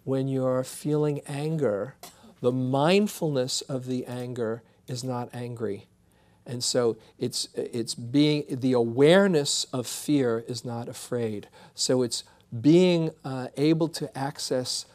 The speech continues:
the awareness that can hold anything, and it's choosing the wisdom, uh, bringing wisdom that can see whatever predicament you're in,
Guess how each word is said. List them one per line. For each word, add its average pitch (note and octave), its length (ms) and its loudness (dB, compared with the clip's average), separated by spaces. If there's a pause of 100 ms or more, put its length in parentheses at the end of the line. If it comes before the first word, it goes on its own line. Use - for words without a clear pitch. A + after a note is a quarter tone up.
(240)
the B2 220 0
awareness C3 680 0
that - 180 -6
can C3 120 -12
hold C#3+ 480 -4
anything, B2+ 600 -8
and B2+ 140 -8
it's A2+ 220 -8
choosing D3+ 800 -4 (640)
the C3 160 2
wisdom, A#2+ 840 0 (640)
uh, A#2+ 220 -8
bringing C#3 500 0
wisdom B2+ 480 -2
that A#2+ 160 -10
can - 160 -12
see C3+ 480 -2
whatever A#2 380 -6
predicament A2+ 720 -10
you're A2+ 100 -6
in, G#2+ 380 -10